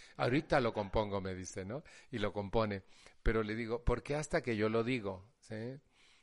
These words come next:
Y me siento y platicamos y decimos, pero tenemos muchos detalles hermosos. Y entonces sí me doy cuenta cómo puedes ir pulimentando tu relación con alguien. Hay algo muy importante.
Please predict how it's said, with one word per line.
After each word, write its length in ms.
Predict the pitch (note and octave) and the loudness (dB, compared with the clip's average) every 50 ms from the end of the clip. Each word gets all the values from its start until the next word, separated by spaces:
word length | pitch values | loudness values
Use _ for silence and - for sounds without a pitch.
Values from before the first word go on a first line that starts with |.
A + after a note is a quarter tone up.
| - - | -12 -4
Y 160 | F3 D#3+ D#3 | -2 -2 0
me 260 | D#3+ C3+ A#2+ A#2 A2+ | 0 0 0 0 0
siento 540 | - - - A2+ G#2+ G#2+ G#2+ A2 G#2 - C#3+ | -2 -2 -2 -2 0 0 -2 -4 -4 -4 -4
y 60 | C#3 | -4
platicamos 1120 | C3+ - D3 C#3 B2 - - A2+ F#2+ - - G#2+ G#2 G#2 G2+ G#2 A2+ B2 B2+ C3 B2+ A2+ A#2 | -2 0 0 2 0 0 -2 -6 -6 -2 0 2 2 2 2 2 2 2 0 0 -2 -2 -2
y 80 | C3 A#2 | -2 0
decimos, 760 | G#2 G2+ G2 - - A2 A2 A2+ A#2 A#2+ B2+ B2+ A2+ - - | 0 -2 -2 -2 -2 -2 -2 0 0 0 -2 -2 -2 -4 -2
pero 200 | - A2 G#2+ G#2+ | -2 0 0 0
tenemos 420 | A2+ A2+ A2+ A#2+ B2 B2+ A#2 A2+ | 0 0 -2 0 0 -2 -2 -2
muchos 380 | B2 C#3+ D#3+ D#3 - - A#2+ G2 | -2 -2 -2 -4 -2 -2 -2 0
detalles 480 | G#2 F#2+ - A2 G2+ G2+ G2+ - G3+ | -2 0 0 2 2 4 2 2 2
hermosos. 520 | G#2+ F#2+ G2+ A2 A2+ A#2 A2+ A2+ G#2+ - - - - - - - - - - - | 2 0 0 0 0 0 0 -2 -4 -4 -6 -18 -20 -20 -20 -20 -20 -20 -12 -4
Y 80 | - A#2 | -2 -2
entonces 360 | A2+ - C3 C3 - E3 D3 | 0 0 0 -2 -2 -4 -6
sí 140 | - - F#3 | -4 -2 0
me 140 | F3+ F3 C3+ | 0 2 2
doy 160 | B2 A#2+ A2 | 2 0 -2
cuenta 500 | - - G#2+ G#2 G2+ - - C#3 E3 F#3 G#3 - - | 0 0 0 0 0 0 -2 -2 -2 -4 -6 -8 -6
cómo 260 | - D#3 E3 E3+ - | -4 -2 -2 -2 -2
puedes 340 | - E3 E3 E3+ D#3 - - | -2 -4 -2 -2 -4 -4 -6
ir 120 | D3+ D3+ | -6 -4
pulimentando 920 | - E3 D3+ B2+ A2 G#2+ G#2 G2 F#2+ - A#2 A2 A2 A#2+ A#2+ C#3+ F3 F#3+ - - - - - - _ _ | -4 -4 -2 0 0 0 0 0 0 0 0 0 0 2 2 0 0 0 -4 -12 -20 -20 -20 -20 _ _
tu 120 | - B2 A2 | -4 -2 -2
relación 540 | G#2+ G#2 G#2 G#2 G#2 - - A#2 A2 G#2+ | -2 -2 -2 -4 -4 -2 -2 -2 -2 -2
con 220 | G2+ - A2+ G2+ G2+ | -2 -2 -2 0 0
alguien. 400 | G2+ G2 F#2+ F#2+ G2 G2 G2+ G2 _ _ _ _ _ _ _ _ _ _ _ _ _ - - _ _ _ _ _ - _ | 0 0 -2 -2 -4 -6 -6 -8 _ _ _ _ _ _ _ _ _ _ _ _ _ -20 -20 _ _ _ _ _ -18 _
Hay 180 | - A#2+ A#2+ A#2+ | -2 0 2 2
algo 180 | B2+ B2+ A#2+ | 2 0 0
muy 160 | A#2+ A#2 A2+ A2+ | 0 0 0 -2
importante. 680 | A2+ G#2 - G#2 G2+ - G#2+ G2 F#2+ F2+ - F#2 F2 | -2 -2 -2 -4 -4 -2 -4 -4 -4 -4 -6 -8 -10